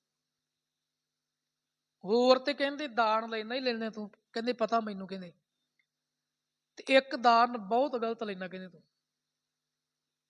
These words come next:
ਵੀ ਬਹੁਤ ਗਲਤ ਦਾਨ ਲੈਣਾ।" ਕਹਿੰਦੇ ਉਹ ਵੀ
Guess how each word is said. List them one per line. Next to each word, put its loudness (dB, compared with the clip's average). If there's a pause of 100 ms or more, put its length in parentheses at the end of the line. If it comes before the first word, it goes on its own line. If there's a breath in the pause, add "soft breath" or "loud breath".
(760)
ਵੀ -10 (120)
ਬਹੁਤ 6
ਗਲਤ -2 (460)
ਦਾਨ -4
ਲੈਣਾ।" -12 (2750)
ਕਹਿੰਦੇ -2
ਉਹ 2
ਵੀ -6